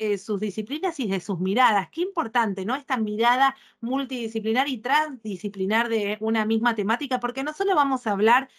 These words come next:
de, eh, las mujeres como periodistas o en las redacciones o generando las noticias y los encuentros del deporte, sino también de los espacios que se le brinda desde los medios de comunicación y del,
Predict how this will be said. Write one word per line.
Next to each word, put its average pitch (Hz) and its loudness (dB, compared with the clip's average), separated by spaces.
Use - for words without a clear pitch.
de, 262 -4
eh, 208 -8
las 190 -8
mujeres 269 -6
como 196 -6
periodistas 214 -6
o 208 -4
en 185 -2
las 175 -6
redacciones 269 -2
o 220 0
generando 247 2
las 180 -6
noticias 208 -8
y 190 -10
los 180 -10
encuentros 202 -6
del 214 -4
deporte, 294 -4
sino 320 -6
también 330 0
de 285 -2
los 285 -2
espacios 285 0
que 196 -6
se 202 -4
le 196 -4
brinda 214 0
desde 262 -2
los 214 -2
medios 220 0
de 208 -2
comunicación 196 -2
y 226 4
del, 202 0